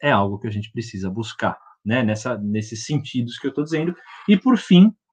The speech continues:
o encontro, mais uma vez, né, que quero chamar muito a atenção a esse, esse aspecto, que é o encontro e a convivência, né, pra que isso consiga,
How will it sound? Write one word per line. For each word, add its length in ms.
o 120
encontro, 540
mais 300
uma 180
vez, 500
né, 180
que 140
quero 200
chamar 280
muito 300
a 20
atenção 440
a 120
esse, 560
esse 280
aspecto, 680
que 120
é 80
o 80
encontro 400
e 60
a 40
convivência, 840
né, 200
pra 180
que 160
isso 280
consiga, 720